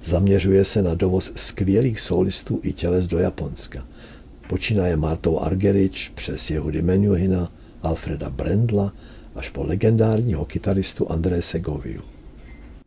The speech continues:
Japonským divákům předložili koncerty filharmoniků z Chicaga, Bostonu, Clevelandu, San Francisca či New Yorku. S dirigenty od Blomsteda přes Scholtyho, Barenboima,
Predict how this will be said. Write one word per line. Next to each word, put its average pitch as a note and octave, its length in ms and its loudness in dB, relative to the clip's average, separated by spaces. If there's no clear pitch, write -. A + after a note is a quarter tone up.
Japonským G2 600 2
divákům F2+ 640 2
předložili A2 680 2
koncerty A2 500 2
filharmoniků G2 840 2
z - 60 -10
Chicaga, A2+ 840 2
Bostonu, E2 600 -2
Clevelandu, F#2 760 2
San - 260 -6
Francisca - 680 -2
či - 180 -8
New D#2+ 100 0
Yorku. D#2+ 460 0
S - 100 -10
dirigenty F#2 480 2
od - 180 -4
Blomsteda E2 680 2
přes - 240 -8
Scholtyho, G2+ 720 0
Barenboima, G2 800 2